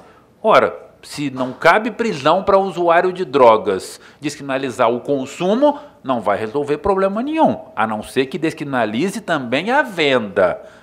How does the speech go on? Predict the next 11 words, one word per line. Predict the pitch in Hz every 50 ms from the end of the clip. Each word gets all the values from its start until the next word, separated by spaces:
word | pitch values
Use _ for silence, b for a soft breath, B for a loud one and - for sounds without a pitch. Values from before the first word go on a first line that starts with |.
| B
Aí | - 95 98 98 95 104 113 127 143 185 233 226
sim, | - - - - 135 156 190 220 B B B B
a | 113
gente | 107 139 139 -
pode | - - 127 123 117
conversar | - - 131 120 120 113 - 127 123
sobre | - 135 120 113 113 120
isso | 117 - 127
daqui | 131 147 147 226
a | 220
pouco, | 220 - 147 160 185 - -